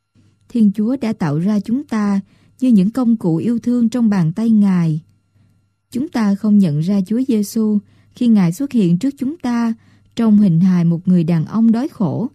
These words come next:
một phụ nữ đơn côi, một đứa bé đang tìm nơi sưởi ấm.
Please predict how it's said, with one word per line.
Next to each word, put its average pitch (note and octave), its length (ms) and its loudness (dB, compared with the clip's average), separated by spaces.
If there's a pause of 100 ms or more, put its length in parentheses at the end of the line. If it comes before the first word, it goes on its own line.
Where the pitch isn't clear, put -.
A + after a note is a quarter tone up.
(460)
một G3+ 200 2
phụ F3 160 -2
nữ F3+ 240 2
đơn A#3 280 0
côi, A#3+ 380 -2 (380)
một F3 280 0
đứa G#3+ 140 0
bé G#3+ 260 -2
đang G#3+ 280 0
tìm E3 280 0
nơi G#3 200 0
sưởi E3 280 -4
ấm. F3+ 280 0